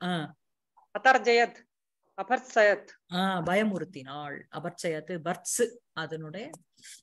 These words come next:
Speaker 1: லங்கு உங்களுக்கு. அதுக்கப்புறம் மேல வரும்.
Speaker 2: தாவகா.
Speaker 1: ம்.
Speaker 2: விரூபிதா சூர்பணகா, உத்பத்ய ககனே ஸ்திதா சதி,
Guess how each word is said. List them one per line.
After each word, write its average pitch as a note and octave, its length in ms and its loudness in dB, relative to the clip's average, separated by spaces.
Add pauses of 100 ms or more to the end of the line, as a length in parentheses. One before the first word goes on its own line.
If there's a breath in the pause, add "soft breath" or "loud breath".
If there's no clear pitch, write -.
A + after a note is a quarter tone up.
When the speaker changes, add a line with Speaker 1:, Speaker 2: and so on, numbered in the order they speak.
(100)
Speaker 1:
லங்கு D#3+ 240 -6
உங்களுக்கு. - 480 -16
அதுக்கப்புறம் D#3 500 -10 (180)
மேல E3+ 260 -4
வரும். A3 300 4
Speaker 2:
தாவகா. F#3+ 160 -10 (340)
Speaker 1:
ம். - 600 -8
Speaker 2:
விரூபிதா C#4+ 580 2 (120)
சூர்பணகா, A3+ 680 2 (540)
உத்பத்ய C#4 560 6
ககனே C4 520 8
ஸ்திதா B3+ 460 6
சதி, A#3 600 4